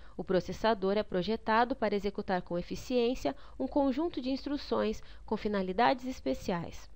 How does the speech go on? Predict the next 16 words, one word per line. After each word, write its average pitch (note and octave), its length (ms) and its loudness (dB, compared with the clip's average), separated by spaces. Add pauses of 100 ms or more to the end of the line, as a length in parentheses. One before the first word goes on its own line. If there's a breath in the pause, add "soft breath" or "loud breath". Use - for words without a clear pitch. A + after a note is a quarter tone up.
(480 soft breath)
Observe F#3+ 460 0
a F3 40 0
figura F#3+ 400 0
que - 100 -4
apresenta G3 640 2
a G3 120 2
funcionalidade B3+ 1040 0
de G3+ 100 -4
um G#3 60 -4
processador. F#3+ 680 -2 (720 soft breath)
A F#3+ 80 4
unidade F3+ 420 2
de G#3+ 120 -6
busca G3+ 420 -2
de E3+ 100 -10
instrução G#3 640 -2